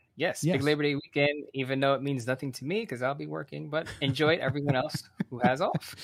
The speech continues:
Speaker 1: <laughs>
Speaker 2: Not only that, but it's the last weekend without N F L football for this season, right? So, uh, that's exciting. So you can take, relax, you can have your heart rate go down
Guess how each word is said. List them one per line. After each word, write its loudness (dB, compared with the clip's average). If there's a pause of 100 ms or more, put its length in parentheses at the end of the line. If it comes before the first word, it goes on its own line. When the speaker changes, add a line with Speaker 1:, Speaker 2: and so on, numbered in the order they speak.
(260)
Speaker 1:
<laughs> -4
Speaker 2:
Not 4
only 4
that, 2
but 2
it's -2
the 2
last -2
weekend 2
without -2
N -4
F -6
L -10
football -18 (1040)
for -6
this -6
season, -14
right? -2
So, 2
uh, 0
that's 0
exciting. -2
So -2
you 2
can -2
take, -2
relax, -2
you -2
can 0 (260)
have 0
your 4
heart 0
rate 0
go 6
down 2